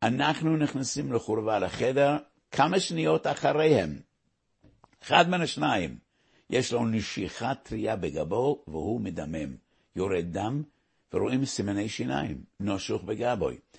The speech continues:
מכיוון שמבחינה פיזית, אדם לא יכול לנשוך את הגב שלו, אלא אם כן יש לו צוואר של ג'ירפה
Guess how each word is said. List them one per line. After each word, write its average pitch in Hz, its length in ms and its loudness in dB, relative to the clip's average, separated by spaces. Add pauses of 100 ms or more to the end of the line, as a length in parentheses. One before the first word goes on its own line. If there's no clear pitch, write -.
(300)
מכיוון 131 720 0 (500)
שמבחינה 127 840 0
פיזית, - 560 -2 (120)
אדם 98 380 -2
לא 107 320 0
יכול 104 440 -2
לנשוך 87 400 -4
את 90 120 -10
הגב 69 340 -8
שלו, 71 420 -10 (1200)
אלא 92 240 4
אם 85 80 -4
כן 87 200 -4
יש 82 180 -6
לו 80 100 -2
צוואר 80 320 -6
של 82 220 -6
ג'ירפה 82 560 -6